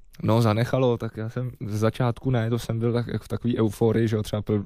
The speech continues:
první půl rok, že to, to bylo v pohodě, ale potom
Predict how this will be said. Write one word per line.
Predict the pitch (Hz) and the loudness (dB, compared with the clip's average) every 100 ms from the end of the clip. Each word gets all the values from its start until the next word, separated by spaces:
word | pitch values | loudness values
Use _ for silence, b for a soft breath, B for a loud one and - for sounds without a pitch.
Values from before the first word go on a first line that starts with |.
| - | -4
první | 101 104 113 | -2 0 -2
půl | - 110 | 2 2
rok, | 104 104 - B B B B B B B B B B - | 4 2 -4 B B B B B B B B B B -4
že | 107 104 101 - | -2 0 -2 -4
to, | 117 | -6
to | 101 107 | -4 -2
bylo | 101 113 | 0 0
v | |
pohodě, | - 107 113 117 120 | 2 2 4 4 2
ale | 117 117 | 2 -2
potom | - 104 120 123 | -2 -2 -2 -2